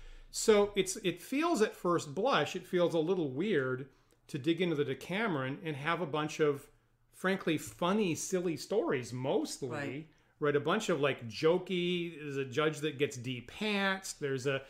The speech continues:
Speaker 1: there's a nun that puts her illicit lover's pants on her head by mistake instead of
Speaker 2: Right.
Speaker 1: her normal headwear and stuff like that.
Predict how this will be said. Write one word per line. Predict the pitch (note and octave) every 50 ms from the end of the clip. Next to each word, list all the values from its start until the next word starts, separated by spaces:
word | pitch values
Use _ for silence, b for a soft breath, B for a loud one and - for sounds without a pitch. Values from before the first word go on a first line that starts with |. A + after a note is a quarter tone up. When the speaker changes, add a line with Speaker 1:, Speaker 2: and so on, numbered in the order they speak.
| B B B
Speaker 1:
there's | - C#3 C#3 C3
a | D3 C#3+
nun | C#3+ C#3+ D3 D3+ D#3+ E3+ F3 F3 F3 F3 F3 F3 E3+ D3+
that | C#3 D3+ D#3+ D#3 - -
puts | - F3 E3+ E3 - -
her | E3 D#3 D3
illicit | D3 D3 D3+ E3 D#3+ - E3+ D#3 D3 -
lover's | C3 C3 D3 D#3 E3 D#3+ D#3 E3 D#3+ D#3 D3+
pants | - - - - D#3 D3+ D3 D3+ D3+ -
on | D#3+ C#3+ C#3
her | C#3 C3 B2
head | - - D3 D3+ D#3 C#3
by | B2+ C#3+ B2 B2
mistake | C3 B2 A#2 - - - D3 D#3 D#3 D3+ C#3+
instead | B2+ A#2+ - D3+ B2+
of | B2+
Speaker 2:
Right. | C#3+ C3
Speaker 1:
her | C3
normal | C3 C3 B2+ B2 A#2 A2
headwear | B2 D#3+ F3+ G#3 G#3 F#3+ F#3
and | F#3 F3+
stuff | - - F3 E3+ -
like | F3+ E3 E3 -
that. | - E3+ E3 E3 F3+ F#3+